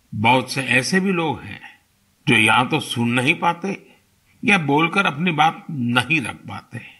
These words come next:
ऐसे साथियों के लिए सबसे बड़ा संबल होती है sign language। लेकिन भारत में बरसों से एक बड़ी दिक्कत ये थी कि sign language के लिए कोई स्पष्ट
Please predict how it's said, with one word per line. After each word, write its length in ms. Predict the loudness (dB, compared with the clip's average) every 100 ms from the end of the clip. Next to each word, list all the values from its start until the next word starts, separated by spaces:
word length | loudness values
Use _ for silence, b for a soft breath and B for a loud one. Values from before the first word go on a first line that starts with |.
| _ _ _ -2
ऐसे 420 | 0 2 2 0
साथियों 500 | 0 0 0 -2 -4
के 100 | -2
लिए 200 | 0 0
सबसे 480 | 0 -2 -4 -2 -2
बड़ा 240 | -2 -2 -4
संबल 360 | -4 -4 -2
होती 380 | -2 -4 -4 -4
है 400 | -4 -8 -12 _ _ _ _ -12
sign 420 | -4 2 4 4
language। 520 | 2 -2 -6 -10 -14 -14 -16 _ _ _ _ _ 0
लेकिन 200 | 2 2
भारत 500 | -2 0 4 4 2
में 280 | -2 -4 -2
बरसों 400 | -2 -2 -4 -6
से 300 | -6 -10 -14 -16 _ _ _ _ -2
एक 240 | 0 2
बड़ी 220 | 2 2
दिक्कत 380 | 0 -2 -2 -2
ये 220 | 2 2
थी 420 | 0 -2 -6 -6 -16 _ _ _ _ _
कि 100 | -2
sign 480 | -2 0 2 4 4
language 580 | 2 4 2 0 -2 -2
के 80 | -2
लिए 500 | 0 -2 -2 -8 -16 _ _ _ _
कोई 140 | -2 0
स्पष्ट 540 | -4 -2 0 0